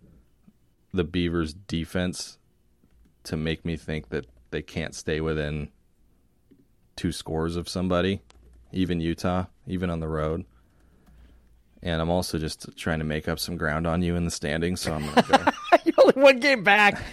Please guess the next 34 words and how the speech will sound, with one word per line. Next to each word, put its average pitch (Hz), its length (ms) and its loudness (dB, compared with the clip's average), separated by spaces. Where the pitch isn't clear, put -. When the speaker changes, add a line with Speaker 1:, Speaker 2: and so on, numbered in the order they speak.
Speaker 2:
Can't 277 180 10
start 247 240 6
chasing. 208 440 8
You're 226 120 10
like 247 160 8
the, 214 220 6
Speaker 1:
<laughs> - 40 -10
No, 95 180 4
Speaker 2:
you're 202 100 10
Speaker 1:
I - 20 12
Speaker 2:
like 233 120 10
Speaker 1:
know. 214 40 4
Speaker 2:
the 185 40 8
coach 208 340 8
that 185 100 4
starts 185 260 6
going, 180 220 6
well, 143 160 10
actually, 120 380 4
I 101 40 6
like 98 220 2
the 78 80 -6
coaches - 380 -6
that - 100 -14
start 69 240 -2
going 78 240 -4
for 78 140 -8
two. 73 240 -6
Speaker 1:
I'm, 101 240 2
I'm 95 160 0
not, 65 260 -2
though. - 220 -8
I'm, 85 260 0
I'm, 78 260 -4